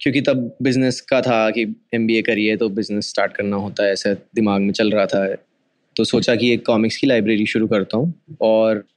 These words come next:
फिर उसके लिए मैंने इकट्ठी करनी शुरू करी। जब कॉमिक्स, तो देखा कि इंडियन कॉमिक्स तो कुछ खास, खास है नहीं, सिर्फ अमेरिकन या जापानीज कॉमिक्स हैं। तो फिर मैंने सोचा कि पब्लिशर बन जाता हूँ कॉमिक्स का।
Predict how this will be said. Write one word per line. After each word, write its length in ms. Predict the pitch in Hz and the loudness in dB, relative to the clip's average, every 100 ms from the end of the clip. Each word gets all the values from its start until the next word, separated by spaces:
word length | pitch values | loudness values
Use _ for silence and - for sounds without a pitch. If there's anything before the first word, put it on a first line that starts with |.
| - | 0
फिर 120 | 143 | 2
उसके 200 | 127 - | 2 2
लिए 100 | 143 | 2
मैंने 200 | 139 139 | 4 4
इकट्ठी 320 | 135 127 - 139 | 2 0 0 0
करनी 220 | 135 131 | 0 0
शुरू 200 | 135 131 | 0 0
करी। 240 | 139 143 | 0 0
जब 160 | 139 - | 0 0
कॉमिक्स, 380 | 127 113 123 - | 0 0 0 -2
तो 60 | |
देखा 260 | 127 113 120 | 0 0 0
कि 140 | 123 | 0
इंडियन 260 | 120 117 117 | 0 0 0
कॉमिक्स 360 | 120 110 - | -2 -2 -4
तो 80 | - | -6
कुछ 160 | - - | -4 -2
खास, 340 | 110 104 - - | -4 -6 -12 -10
खास 280 | - 107 - | -4 -4 -2
है 120 | 104 | -2
नहीं, 220 | 110 135 135 - _ _ _ _ _ - | 0 0 -4 -10 _ _ _ _ _ -10
सिर्फ 300 | - 135 131 | -2 2 4
अमेरिकन 540 | 135 127 127 139 131 | 4 4 2 2 2
या 100 | 131 | 2
जापानीज 440 | 127 117 117 123 123 | 2 2 2 0 0
कॉमिक्स 420 | 113 107 104 - | -2 -2 -4 -4
हैं। 200 | 104 135 _ _ _ _ _ _ _ - | -4 -4 _ _ _ _ _ _ _ -4
तो 140 | 127 | -2
फिर 360 | 117 - - 139 | -2 -4 0 2
मैंने 240 | 135 131 | 2 2
सोचा 280 | 131 135 131 | 0 0 0
कि 140 | 135 135 - _ - | 0 0 -4 _ -2
पब्लिशर 360 | 127 131 143 | 0 2 2
बन 180 | 131 113 | 0 2
जाता 220 | 98 95 | 0 -2
हूँ 80 | 104 | -4
कॉमिक्स 360 | 101 101 98 - | -2 -4 -4 -4
का। 140 | 104 | -2